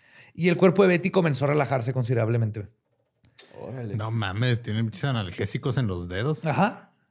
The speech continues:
Speaker 1: Pues, y más, que, más bien yo creo que todo está en la cabeza, güey. Y tienen el, la habilidad de controlar tu,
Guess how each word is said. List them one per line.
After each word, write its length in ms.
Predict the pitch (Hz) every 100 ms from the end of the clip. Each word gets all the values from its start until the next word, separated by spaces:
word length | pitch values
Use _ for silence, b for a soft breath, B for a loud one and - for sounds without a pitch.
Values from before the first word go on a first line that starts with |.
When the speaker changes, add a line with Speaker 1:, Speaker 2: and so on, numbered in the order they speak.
| _
Speaker 1:
Pues, 160 | 175 165
y 200 | 170 156
más, 200 | 170 175
que, 160 | 185
más 160 | 185 190
bien 120 | 190
yo 80 | 190
creo 120 | 190
que 80 | 190
todo 380 | 156 - 151 147
está 160 | 147
en 60 | 147
la 60 | 151
cabeza, 300 | 120 127 151
güey. 160 | 160 - _
Y 140 | 131
tienen 300 | 117 123 120
el, 160 | 127 120 -
la 160 | 127
habilidad 340 | 117 120 117 113
de 100 | 120
controlar 640 | 131 120 117 107 113 117 _ _ _
tu, 300 | 135 123